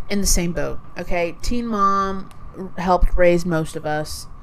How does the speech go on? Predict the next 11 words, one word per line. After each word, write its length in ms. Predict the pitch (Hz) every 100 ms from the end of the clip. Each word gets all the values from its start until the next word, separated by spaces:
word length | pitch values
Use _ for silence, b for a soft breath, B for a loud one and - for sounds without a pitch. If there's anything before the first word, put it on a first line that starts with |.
| b b b -
you 120 | 175
know, 260 | 170 165 160
M 180 | 170 175
T 140 | 190
V. 380 | 170 165 160 156 - B B B B B B - -
I've 160 | 165 185
been 140 | 262
watching 400 | 240 202 196 202
Down 300 | 180 160 165
Home 400 | 170 175 170 165
Fab 580 | 165 - 147 147 160 208